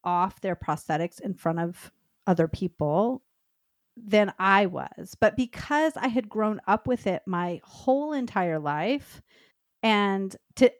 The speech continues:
now I swim with my prosthetic on, but growing up,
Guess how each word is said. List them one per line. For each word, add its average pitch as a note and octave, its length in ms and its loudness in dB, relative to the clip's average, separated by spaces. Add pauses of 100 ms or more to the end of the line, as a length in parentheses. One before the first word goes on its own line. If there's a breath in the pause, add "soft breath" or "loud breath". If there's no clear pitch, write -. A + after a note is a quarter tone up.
now A#3+ 560 4
I A3 160 4
swim A3+ 500 -6
with B3 120 -4
my G#3 160 -6
prosthetic G3 600 -4
on, G3+ 540 -4
but F3 500 0 (180)
growing F#3 300 2
up, F3 240 -2